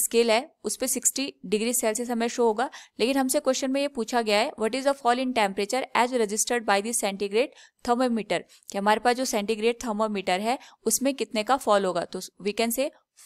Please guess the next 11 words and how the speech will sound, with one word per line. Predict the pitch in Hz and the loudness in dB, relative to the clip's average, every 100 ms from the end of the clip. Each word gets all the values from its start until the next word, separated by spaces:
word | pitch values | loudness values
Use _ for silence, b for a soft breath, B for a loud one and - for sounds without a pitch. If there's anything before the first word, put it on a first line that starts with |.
| - | 4
fall | 196 180 214 269 - | 6 6 4 0 -2
in | 190 226 320 _ _ _ _ _ _ _ | -2 -4 -10 _ _ _ _ _ _ _
scaling | - - 214 190 185 233 302 _ _ _ _ _ 170 | -4 0 2 2 0 -2 -8 _ _ _ _ _ -4
in | 196 214 311 _ _ _ _ | -4 -4 -12 _ _ _ _
Celsius | - - 208 - 247 247 226 | 0 4 4 4 0 0 -2
scale, | - 262 - - | 0 -2 -4 -6
it | 202 | 0
will | 214 202 | 0 0
be | 233 294 _ _ - | -6 -8 _ _ -2
given | 202 214 | 2 4
as | 214 254 | 2 0